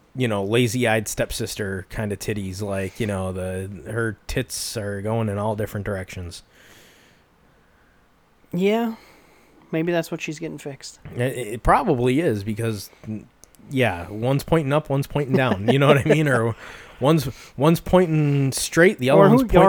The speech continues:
Speaker 1: pointing
Speaker 2: you know,
Speaker 1: way to the left.
Speaker 2: who knows how old? Those pictures are probably multiple years old, too, so who
Speaker 1: Mm,
Speaker 2: knows?
Speaker 1: I mean,
Speaker 2: But
Speaker 1: who knows?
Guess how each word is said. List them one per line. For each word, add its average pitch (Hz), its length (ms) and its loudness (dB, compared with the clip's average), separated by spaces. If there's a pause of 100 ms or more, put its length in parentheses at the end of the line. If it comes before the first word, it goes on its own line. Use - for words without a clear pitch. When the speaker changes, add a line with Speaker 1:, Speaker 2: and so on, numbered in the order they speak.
Speaker 1:
pointing 185 120 6
Speaker 2:
you 190 80 8
know, 175 80 4
Speaker 1:
way 160 100 8
to 170 100 6
the 160 100 4
left. 117 380 0
Speaker 2:
who 240 140 2
knows 190 260 4
how 185 120 4
old? 156 280 2
Those 190 180 4
pictures 160 400 -2
are 135 120 -6
probably 143 720 -6
multiple 139 460 -8
years 131 220 -6
old, 135 260 -6
too, 143 260 -6
so 202 220 2
who 180 100 -2
Speaker 1:
Mm, 135 40 -6
Speaker 2:
knows? 131 160 -8
Speaker 1:
I 151 80 2
mean, 160 260 2
Speaker 2:
But 120 80 -4
Speaker 1:
who 175 100 -4
knows? 95 500 -8